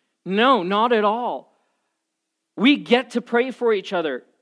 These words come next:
We get, we get emails and phone calls all throughout the week, people going, "Hey, this is going on in my life.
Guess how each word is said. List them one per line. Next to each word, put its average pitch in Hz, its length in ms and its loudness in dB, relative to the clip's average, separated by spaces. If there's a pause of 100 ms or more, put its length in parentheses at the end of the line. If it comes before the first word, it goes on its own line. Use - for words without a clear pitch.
We 233 180 -2
get, 254 340 0
we 233 180 -4
get 220 260 -2
emails 247 420 0
and 190 120 -8
phone 233 200 0
calls 214 320 -2
all 220 160 -2
throughout 233 400 -2
the 202 80 -4
week, 196 300 -6
people 208 300 -10
going, 185 260 -4
"Hey, 196 180 -4
this 208 200 -6
is 226 120 -14
going 208 280 -4
on 196 140 -4
in 202 80 -6
my 185 140 -4
life. 180 280 -4